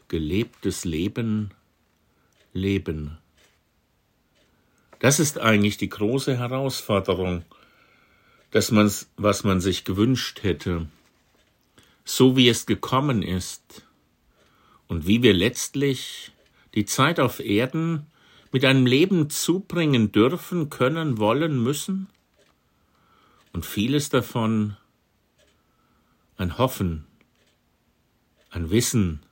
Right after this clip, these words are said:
um nicht gelebtes Leben ist. Und damit leben zu können, das ist vor allem auch die Herausforderung dessen, wenn man an diese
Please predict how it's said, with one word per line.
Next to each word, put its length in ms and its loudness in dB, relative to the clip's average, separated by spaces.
um 200 -6
nicht 400 -4
gelebtes 580 -4
Leben 340 -2
ist. 520 -10
Und 180 -4
damit 340 2
leben 460 0
zu 240 -6
können, 580 -6
das 200 -2
ist 200 0
vor 260 -4
allem 300 0
auch 200 -4
die 160 -2
Herausforderung 1080 -2
dessen, 560 0
wenn 120 4
man 180 6
an 180 4
diese 800 4